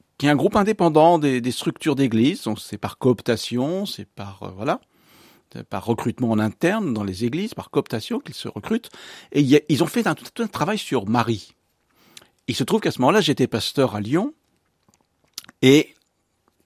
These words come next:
comme souvent, euh, les, un certain nombre de délégués se rencontraient, se retrouvaient à Lyon pour manger ensemble, avant de partir à l'abbaye des Dombes.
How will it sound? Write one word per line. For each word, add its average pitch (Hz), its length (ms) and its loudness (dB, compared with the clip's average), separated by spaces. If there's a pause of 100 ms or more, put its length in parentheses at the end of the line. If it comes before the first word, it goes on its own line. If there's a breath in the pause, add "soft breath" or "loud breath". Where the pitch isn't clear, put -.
(360)
comme 120 180 0
souvent, 139 560 2 (480 loud breath)
euh, 104 580 -2
les, 104 340 0
un - 40 -2
certain 123 160 0
nombre 143 140 6
de 123 80 8
délégués 123 760 6
se - 160 -2
rencontraient, 120 760 2
se - 80 -2
retrouvaient 117 380 2
à 110 80 4
Lyon 123 180 2
pour 113 140 -4
manger 107 260 0
ensemble, 139 720 0 (340 loud breath)
avant 127 220 2
de 131 60 0
partir 131 480 2
à 104 40 0
l'abbaye 107 380 0
des 104 140 -2
Dombes. 175 400 4